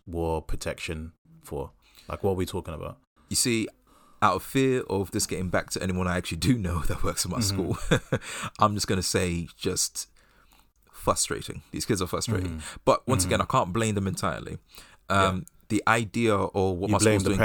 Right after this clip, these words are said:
Speaker 1: parents.
Speaker 2: <sighs> I blame the world for not teaching them common sense. And that's what it
Speaker 1: Okay.
Speaker 2: is. It, it's the lack of common sense.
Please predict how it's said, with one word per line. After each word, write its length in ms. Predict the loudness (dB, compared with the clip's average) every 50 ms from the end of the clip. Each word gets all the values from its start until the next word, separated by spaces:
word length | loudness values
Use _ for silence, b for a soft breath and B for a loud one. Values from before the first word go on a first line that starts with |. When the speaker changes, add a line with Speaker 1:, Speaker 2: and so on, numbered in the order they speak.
| 6 6 4
Speaker 1:
parents. 380 | 0 -2 -6 -6 -6 -6 -8 -14 _ _ _ _ _ _ _ _ _ -6
Speaker 2:
<sighs> 0 | -6 B B B B B B B -20 _ _ _ _ _ _ _ _ _ _ B B B B B B B _ _
I 100 | -4 -4 -4 -4 _
blame 500 | 0 0 0 0 0 -2 -2 -4 -4 -6 -8 -10 _ _
the 80 | 0 0
world 340 | 2 2 2 2 0 -2
for 120 | -2 -4 -4
not 100 | -4 -2
teaching 240 | -4 -6 -4 -2 -4
them 80 | -4 -4
common 280 | -4 -4 -4 -4 -4 -4
sense. 400 | -4 -6 -6 -2 -4 -4 -4 b b b b b b -2
And 120 | 2 2
that's 160 | 2 2 4
what 140 | 2 2 2
it 60 | 2
Speaker 1:
Okay. 80 | 0 -2
Speaker 2:
is. 140 | -2 -4 -2 -2
It, 100 | -2 -2 0
it's 120 | -2 -2
the 100 | -2 0
lack 200 | 0 0 0 -2
of 100 | -4 -4
common 240 | -2 -4 -4 -2 -4
sense. 400 | -6 -6 -8 -10 -10 -14 -14